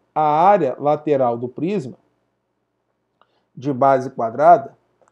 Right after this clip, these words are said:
vai ser igual a quatro vezes a área do retângulo.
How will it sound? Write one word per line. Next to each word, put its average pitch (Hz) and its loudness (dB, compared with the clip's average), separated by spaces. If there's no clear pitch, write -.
vai 139 0
ser 156 -4
igual 127 -2
a 123 -2
quatro 165 4
vezes 143 -6
a 165 4
área 165 4
do 165 2
retângulo. 180 0